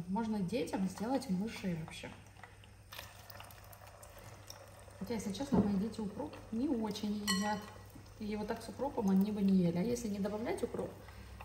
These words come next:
то очень даже съедается в момент, даже несмотря на то, что он есть. Так,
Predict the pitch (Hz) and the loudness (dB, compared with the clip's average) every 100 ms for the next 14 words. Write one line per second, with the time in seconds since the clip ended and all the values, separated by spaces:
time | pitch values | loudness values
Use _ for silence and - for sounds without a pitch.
0 | - - 240 220 202 - 185 175 180 190 | -2 8 8 8 4 4 2 2 4 4
1 | 185 - - 190 185 196 190 - 175 170 | 4 2 2 4 8 8 8 6 2 4
2 | 170 175 170 175 190 185 170 165 170 170 | 2 0 6 10 12 12 8 4 4 2
3 | 180 175 185 196 180 170 175 - - - | 2 0 0 -2 0 0 -2 -4 -10 -12
4 | - - - - - - - - - - | -12 -14 -14 -10 -8 -8 -8 -10 -12 -8
5 | - 196 | -4 -2